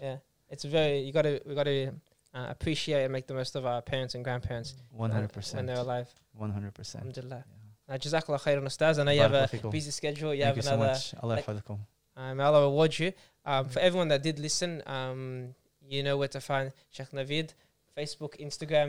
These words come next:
Speaker 1: YouTube,
Speaker 2: YouTube. I,
Speaker 1: Twitter.
Speaker 2: I, I, I, and Twitter. I have a TikTok account
Speaker 3: Inshallah.
Speaker 2: that I don't run,
Speaker 1: <laughs>
Speaker 2: but I'm on TikTok as well. Yeah.
Speaker 1: Uh, may Allah reward you. Um,
Speaker 2: Ameen.
Speaker 1: it was a
Speaker 2: All of
Speaker 1: pleasure
Speaker 2: us.
Speaker 1: having you on.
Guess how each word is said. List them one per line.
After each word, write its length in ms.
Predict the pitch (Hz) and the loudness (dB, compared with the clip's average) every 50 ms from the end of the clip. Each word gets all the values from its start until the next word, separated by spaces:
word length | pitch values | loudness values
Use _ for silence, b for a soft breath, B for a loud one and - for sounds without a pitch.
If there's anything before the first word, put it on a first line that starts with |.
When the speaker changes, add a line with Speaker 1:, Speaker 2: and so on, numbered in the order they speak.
| 143 139 | 2 -2
Speaker 1:
YouTube, 480 | 151 156 - - - 151 151 147 143 - - | -4 -4 -4 -4 -2 -2 -2 -2 -4 -8 -8
Speaker 2:
YouTube. 520 | 123 117 120 120 123 - - 135 127 123 120 | -4 0 2 2 2 2 2 2 2 2 2
I, 160 | - 117 123 | 4 6 6
Speaker 1:
Twitter. 180 | 127 117 113 120 | 8 8 10 10
Speaker 2:
I, 140 | 117 127 143 | 10 10 10
I, 300 | 120 131 139 131 131 - - - | 10 8 8 8 6 2 0 4
I, 140 | - 123 135 | 6 8 8
and 120 | 147 139 | 6 4
Twitter. 460 | - - 139 131 127 123 127 123 127 - | 2 0 2 2 4 4 4 4 2 2
I 100 | 117 120 | 4 6
have 180 | 131 143 147 139 | 8 8 8 8
a 60 | 135 | 6
TikTok 340 | - - 123 - 135 120 120 | 2 0 4 6 6 6 6
account 140 | 123 127 | 4 2
Speaker 3:
Inshallah. 120 | - 127 127 | 4 4 6
Speaker 2:
that 120 | 127 113 113 | 8 8 8
I 80 | 117 | 8
don't 180 | 113 120 117 104 101 | 8 6 4 4 6
run, 340 | 98 101 117 139 202 196 165 - 160 151 | 6 8 8 6 6 4 0 -2 -2 -2
Speaker 1:
<laughs> 220 | 143 139 175 170 | 0 0 0 4
Speaker 2:
but 180 | 113 127 123 117 | 8 8 8 8
I'm 220 | 113 113 120 117 | 8 6 6 6
on 140 | 120 117 117 | 6 6 4
TikTok 440 | - - 117 104 - 113 104 107 - | 4 2 0 2 4 4 4 4 4
as 200 | 110 101 95 95 | 0 -2 -2 -2
well. 200 | - 57 58 - | -2 -2 -2 -2
Yeah. 180 | - - - - | -2 -2 -2 -2
Speaker 1:
Uh, 120 | - - | -2 -2
may 80 | 139 147 | 2 4
Allah 240 | 151 156 151 147 | 4 6 6 6
reward 300 | 147 143 143 151 160 143 | 6 4 4 2 2 2
you. 200 | 139 151 151 151 143 - | 0 0 0 0 -2 -4
Um, 320 | 139 139 135 139 139 - | -4 -4 -2 -2 0 0
Speaker 2:
Ameen. 160 | 101 101 98 | 0 -2 0
Speaker 1:
it 20 | - | 0
was 120 | 143 - | 0 2
a 20 | |
Speaker 2:
All 60 | - - | 0 2
of 60 | 202 | 6
Speaker 1:
pleasure 240 | 185 170 170 170 165 | 6 6 6 6 6
Speaker 2:
us. 40 | |
Speaker 1:
having 220 | 165 170 151 156 151 | 6 6 4 4 2
you 160 | 143 143 143 | 4 6 6
on. 160 | 160 196 226 | 6 4 4